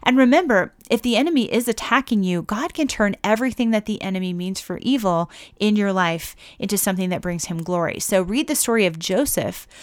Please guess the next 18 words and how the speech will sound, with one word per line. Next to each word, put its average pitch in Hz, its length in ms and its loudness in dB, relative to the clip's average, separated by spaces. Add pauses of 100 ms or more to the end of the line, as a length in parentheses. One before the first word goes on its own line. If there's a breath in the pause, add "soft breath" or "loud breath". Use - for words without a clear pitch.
(140 loud breath)
for 214 200 2
an 208 80 4
inspiring 208 640 2
look 196 160 0
at 185 80 -4
how 180 140 -2
God 185 300 0
took - 260 -6
the - 200 -6
enemy's 202 460 2
evil 254 320 2
plans 190 560 0
and 185 180 -6
turned 202 320 -2
them 175 220 -4 (320 soft breath)
for 170 100 -10
his 240 320 0
purposes. - 640 -4